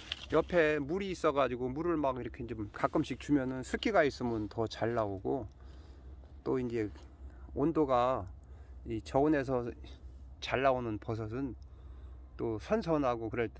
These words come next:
또 잘 나오는 것 같습니다. 먼저 이런 건 추울 때 나왔다가 얼어가지고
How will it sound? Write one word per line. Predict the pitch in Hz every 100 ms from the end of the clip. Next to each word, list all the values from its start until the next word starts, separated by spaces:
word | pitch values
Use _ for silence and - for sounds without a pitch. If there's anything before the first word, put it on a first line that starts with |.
| -
또 |
잘 | 107 - 107
나오는 | 117 110
것 | 98
같습니다. | 92 - 95 95 101
먼저 | 98 156 185 175 151 143 - - - -
이런 | 143 170
건 | 151 147
추울 | - 294 285
때 | - 160 143 143 123 107
나왔다가 | - 131 143 - 120 123 139 120
얼어가지고 | 135 170 143 131 117 110 110 107 90